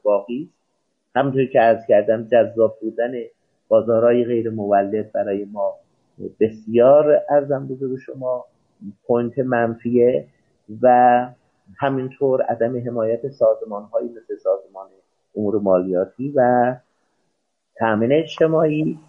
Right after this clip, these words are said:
و در نهایت هم عرض بکنم خدمت شما که به هر حال عدم مجوزهای، اه، لازم و تشویق‌های لازم برای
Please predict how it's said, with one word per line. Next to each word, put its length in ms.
و 360
در 200
نهایت 520
هم 160
عرض 180
بکنم 360
خدمت 420
شما 300
که 80
به 100
هر 300
حال 200
عدم 360
مجوزهای، 1000
اه، 280
لازم 480
و 80
تشویق‌های 720
لازم 340
برای 360